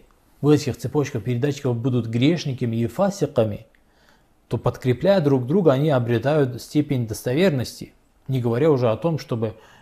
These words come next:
э, среди передатчиков были, э, надежные или те, относительно которых имеются разногласия. Естественно, в первую очередь тогда подкрепляются. Поэтому,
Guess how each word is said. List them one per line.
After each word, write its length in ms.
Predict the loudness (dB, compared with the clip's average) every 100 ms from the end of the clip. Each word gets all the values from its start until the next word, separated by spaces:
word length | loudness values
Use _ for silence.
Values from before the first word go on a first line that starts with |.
| _ -14
э, 120 | -10
среди 260 | -6 -6
передатчиков 720 | -2 -2 -2 -4 -4 -8 -6
были, 360 | -2 0 -2 -6 _ -20 -20 -18
э, 580 | -14 -12 -10 -12 -14 -12
надежные 640 | -6 -2 -2 -2 -6 -18 -20 _ -20 _ _ _ _ _ _ _
или 220 | -2 -2
те, 360 | 0 2 0 -4 -20 _ _ _
относительно 460 | -12 -8 -6 -6
которых 340 | -6 -4 -4 -2
имеются 280 | -4 -4 -6
разногласия. 760 | -4 -4 -2 -4 -6 -12 -14 -12
Естественно, 720 | -14 -2 -2 0 -2 -2 -6
в 140 | _ -2
первую 320 | 0 2 2
очередь 340 | 2 0 -2
тогда 220 | -2 -2
подкрепляются. 880 | -4 -8 -6 -6 -2 -4 -4 -10 -20 _ _ _ _ _ _ _ _ _ _ _ -20 -20 -20 _ _ _ _ _ _ _ _ _ _ _ _ _
Поэтому, 500 | -2 0 2 0